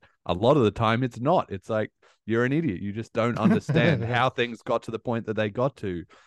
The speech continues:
Speaker 1: There's a, you know, we've already been down that road, or we've already,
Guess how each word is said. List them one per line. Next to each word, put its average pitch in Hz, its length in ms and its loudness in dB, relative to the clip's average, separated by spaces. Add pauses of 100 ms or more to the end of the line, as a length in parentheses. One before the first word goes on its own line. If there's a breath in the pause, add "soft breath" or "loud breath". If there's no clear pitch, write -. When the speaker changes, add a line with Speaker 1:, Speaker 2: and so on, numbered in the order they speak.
(140 soft breath)
Speaker 1:
There's 98 180 2
a, 101 120 0 (140)
you 110 80 2
know, 101 80 4
we've 104 180 4
already 117 260 6
been 120 220 2
down 101 200 2
that 85 160 -4
road, 92 260 -2
or 85 40 -8
we've 90 180 -8
already, 107 440 -2